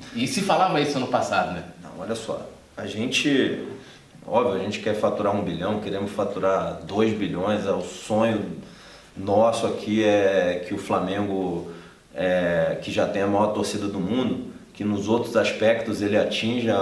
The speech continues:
Speaker 2: o patamar, é, dos clubes que são mais reconhecidos no mundo, Real Madrid,
Speaker 1: Uhum.
Speaker 2: Barcelona, Bayern de Munique e vários outros aí. É, mas assim, quando a gente constrói o orçamento, a gente tá, constrói, primeiro que a gente constrói o orçamento,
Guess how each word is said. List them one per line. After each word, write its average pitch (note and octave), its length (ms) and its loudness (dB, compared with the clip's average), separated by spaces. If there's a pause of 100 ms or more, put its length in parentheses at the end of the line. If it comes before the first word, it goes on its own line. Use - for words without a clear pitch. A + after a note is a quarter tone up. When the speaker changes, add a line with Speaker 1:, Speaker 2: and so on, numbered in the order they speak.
(100)
Speaker 2:
o F2 400 -2
patamar, F#2 880 0 (260)
é, D#2+ 500 -2 (360)
dos G2+ 200 -4
clubes G2+ 340 -4
que G2+ 100 -10
são F#2+ 240 -4
mais F#2+ 220 -2
reconhecidos F#2+ 600 -6
no F2+ 80 -4
mundo, F#2 320 -2
Real F#2 160 -4
Madrid, F2+ 600 -2 (180)
Speaker 1:
Uhum. E2+ 160 -12
Speaker 2:
Barcelona, F#2 720 0
Bayern F2+ 340 -2
de F2+ 60 -6
Munique F2 480 -4
e E2+ 460 -10
vários F#2 420 0
outros F2 420 -6
aí. E2 280 -6 (520)
É, F#2+ 920 4
mas F#2+ 200 0
assim, G#2 240 -6
quando B2+ 180 2
a C#3 40 2
gente C3 180 0
constrói A2 480 2
o G2+ 80 2
orçamento, G2+ 580 -2 (200)
a F2 40 -12
gente F#2 180 -8
tá, - 120 2 (400)
constrói, G#2 380 0
primeiro G#2 400 -2
que - 60 -4
a A#2+ 40 0
gente B2+ 160 -4
constrói A#2 400 0
o G#2+ 60 2
orçamento, G#2+ 560 0